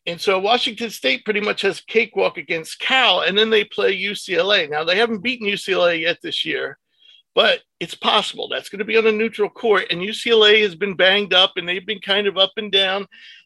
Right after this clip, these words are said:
Um, so that way, Washington State then, and then they play U S C. And, and I really think U S C is overrated. I don't think they're a top twenty-five team. I don't think they should be a number seven seed.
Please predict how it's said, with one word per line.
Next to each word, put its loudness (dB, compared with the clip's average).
Um, 2
so 0
that 2
way, 0
Washington -2
State 0
then, 2
and 0
then 0
they 2
play 0
U 0
S 2
C. -8
And, -6
and -2
I 4
really 0
think -4
U 2
S 4
C -8
is -10
overrated. -2
I 2
don't 4
think -2
they're -2
a -2
top 0
twenty-five -2
team. 0
I 0
don't 0
think -6
they -8
should -6
be 0
a 4
number -4
seven -2
seed. -10